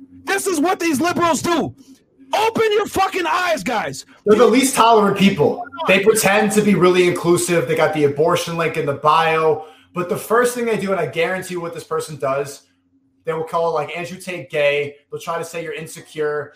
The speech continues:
Speaker 2: They'll go at your masculinity. The same tactics that they fought so hard to make everything inclusive, they will immediately attack you for the exact same thing. They'll try to belittle you. They try to bring you down. You, there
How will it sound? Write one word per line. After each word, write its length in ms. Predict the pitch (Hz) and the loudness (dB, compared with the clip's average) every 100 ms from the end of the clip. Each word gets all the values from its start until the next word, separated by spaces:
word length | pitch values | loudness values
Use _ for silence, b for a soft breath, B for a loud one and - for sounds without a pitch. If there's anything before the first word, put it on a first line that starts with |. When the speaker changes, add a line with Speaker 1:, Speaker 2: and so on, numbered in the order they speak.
| b | b
Speaker 2:
They'll 160 | - 147 | -6 -6
go 260 | 139 185 165 | -4 -2 -2
at 160 | - | -2
your 100 | 165 | -10
masculinity. 960 | 151 160 - 175 151 151 147 147 143 - _ _ | -8 -8 -10 -10 -8 -8 -8 -10 -12 -16 _ _
The 100 | 190 | -14
same 340 | 185 226 254 262 | -8 -4 -4 -6
tactics 440 | 254 240 233 202 | -6 -4 -6 -8
that 140 | 190 170 | -8 -8
they 120 | 165 | -10
fought 320 | - 180 185 | -8 -8 -8
so 260 | - 190 175 | -6 -6 -4
hard 380 | 170 175 170 | -2 -2 -2
to 80 | 165 | -8
make 160 | 160 151 | -12 -10
everything 260 | 165 170 165 | -10 -12 -16
inclusive, 680 | 139 - 170 185 - 196 190 b - | -18 -16 -12 -12 -10 -12 -14 b -14
they 100 | 180 | -10
will 220 | 180 185 | -8 -8
immediately 720 | 175 165 185 208 214 214 208 | -10 -10 -10 -8 -6 -8 -8
attack 360 | 185 - 170 170 | -10 -8 -10 -10
you 60 | |
for 160 | 156 156 | -16 -18
the 100 | 147 | -14
exact 420 | 139 117 147 147 | -14 -8 -8 -8
same 280 | - 143 131 | -10 -10 -10
thing. 220 | 135 127 - _ - | -10 -14 -16 _ -14
They'll 120 | 156 | -12
try 220 | - 170 | -8 -6
to 100 | 190 | -6
belittle 400 | 202 180 165 165 | -8 -8 -6 -6
you. 300 | 160 165 156 B B | -10 -12 -14 B B
They 100 | 143 | -12
try 220 | - 170 | -8 -8
to 60 | 185 | -8
bring 200 | 180 180 | -10 -10
you 120 | 175 | -10
down. 460 | 151 156 151 151 - b | -6 -2 -2 -6 -14 b
You, 140 | 180 196 | -12 -4
there 180 | 208 | -2